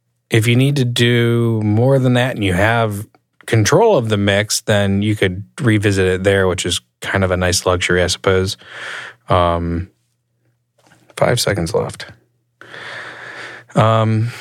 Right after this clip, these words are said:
ultimately, I would hire a mastering engineer because mastering your own mixes is just fancy stereo bus processing. Um, yeah.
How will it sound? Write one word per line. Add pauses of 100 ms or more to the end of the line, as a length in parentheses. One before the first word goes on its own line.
(1600)
ultimately,
I
would
hire
a
mastering
engineer
because
mastering
your
own
mixes
is
just (200)
fancy
stereo
bus
processing. (880)
Um, (2250)
yeah.